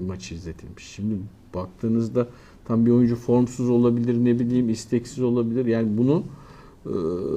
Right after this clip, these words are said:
bu gidişatı değiştirmesi gereken, e, makam teknik direktör, teknik heyet. Ya bu kazanılması gereken bir oyuncu. Geçen sene harikalar yarattı bu adam.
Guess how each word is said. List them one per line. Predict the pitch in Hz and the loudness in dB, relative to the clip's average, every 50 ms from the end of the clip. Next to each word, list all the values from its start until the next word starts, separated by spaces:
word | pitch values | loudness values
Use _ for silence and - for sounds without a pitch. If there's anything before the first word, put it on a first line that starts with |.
| 113 107 110 117 113 110 113 110 107 110 107 - - - - - - - - - - | -4 -4 -6 -6 -8 -6 -6 -6 -6 -6 -6 -8 -8 -10 -12 -14 -14 -16 -12 -2 0
bu | 147 170 | 2 4
gidişatı | 165 165 143 147 135 - - 135 127 123 123 131 120 | 4 4 2 2 0 2 4 4 4 4 2 0 2
değiştirmesi | 127 131 135 139 135 135 135 160 156 156 156 151 - 165 | 6 6 6 6 4 2 -2 0 0 0 0 -2 -4 0
gereken, | 160 151 131 120 113 117 - 110 101 98 - - - - - - - - - - - - - - - - | 4 4 4 4 4 0 0 -4 -4 -4 -8 -14 -20 -20 -20 -20 -20 -20 -20 -20 -20 -20 -20 -20 -16 -10
e, | - 50 50 50 50 50 50 50 50 50 50 50 50 50 - - - - - - - - - - - 113 | -8 -6 -6 -6 -6 -6 -6 -6 -6 -6 -8 -8 -10 -10 -8 -8 -8 -10 -10 -10 -12 -12 -10 -8 -4 0
makam | 127 147 156 156 - 196 208 240 214 | 2 2 2 2 2 2 4 2 2
teknik | - - 220 220 220 - 262 240 - | 2 2 0 0 2 -2 -4 -2 0
direktör, | 285 262 240 - - - 113 98 - - - - - - - - - | 2 2 2 2 2 -2 -4 -4 -4 -8 -20 -20 -20 -20 -20 -10 -2
teknik | - 147 165 214 233 226 - | -2 -2 0 0 0 2 4
heyet. | 247 226 170 120 - - - - - - - - - - - - | 6 6 6 4 4 0 -14 -20 -20 -20 -20 -20 -20 -20 -10 -4
Ya | 110 110 120 | -2 -2 -2
bu | 139 139 | 0 2
kazanılması | - 165 151 143 175 180 196 208 214 208 208 - - | 6 6 8 10 10 8 10 8 6 6 2 2 4
gereken | 240 247 254 240 262 247 240 240 | 4 4 4 4 0 2 2 4
bir | 233 | 4
oyuncu. | 214 185 156 117 110 120 | 4 2 2 0 -2 0
Geçen | 139 151 143 147 185 165 | 2 2 2 2 2 0
sene | 143 - 139 156 | 0 0 0 0
harikalar | 175 185 202 233 - 233 226 247 262 | 2 2 0 0 0 2 2 2 2
yarattı | 302 285 247 214 - - 156 147 | 2 2 0 0 -2 -4 -2 0
bu | 143 131 | 2 2
adam. | 113 110 113 | 2 0 -2